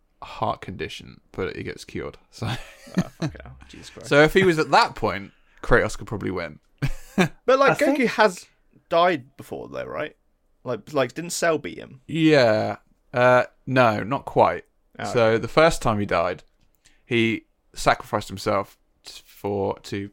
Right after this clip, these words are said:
Speaker 1: for Piccolo to shoot a laser through, uh, the Saiyan visiting, and he was
Speaker 2: Yeah.
Speaker 1: holding him in place, basically.
Speaker 2: Yeah.
Speaker 1: And then the second time,
Speaker 2: Matt's loving the shit.
Speaker 1: he, <laughs> yeah, yeah. The second time he died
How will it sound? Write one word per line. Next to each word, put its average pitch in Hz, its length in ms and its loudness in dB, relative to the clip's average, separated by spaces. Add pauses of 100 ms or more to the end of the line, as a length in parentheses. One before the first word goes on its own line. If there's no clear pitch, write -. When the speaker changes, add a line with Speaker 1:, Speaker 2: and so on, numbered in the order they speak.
Speaker 1:
for 104 240 -6
Piccolo 104 600 2
to - 160 -14
shoot - 220 -4
a 101 40 -4
laser 101 300 -4
through, 101 480 -8 (280)
uh, 104 420 -6
the 98 80 -14
Saiyan 98 480 -10
visiting, 104 560 -14 (360)
and 95 120 -12
he 95 60 -8
was - 80 -10
Speaker 2:
Yeah. - 60 -10
Speaker 1:
holding 85 240 -4
him 78 80 -14
in 87 100 -14
place, - 300 -6
basically. - 420 -16 (480)
Speaker 2:
Yeah. 107 160 -16
Speaker 1:
And 104 140 -8
then 104 60 -6
the 101 60 -4
second 131 280 0
time, 101 400 -2 (100)
Speaker 2:
Matt's 104 200 -14
loving 76 180 -16
the - 80 -18
shit. 107 120 -6
Speaker 1:
he, 101 340 -4 (240)
<laughs> - 220 -10
yeah, 123 160 6
yeah. 123 280 6
The - 120 -2
second 165 260 4
time 139 200 4
he 131 100 6
died 110 520 4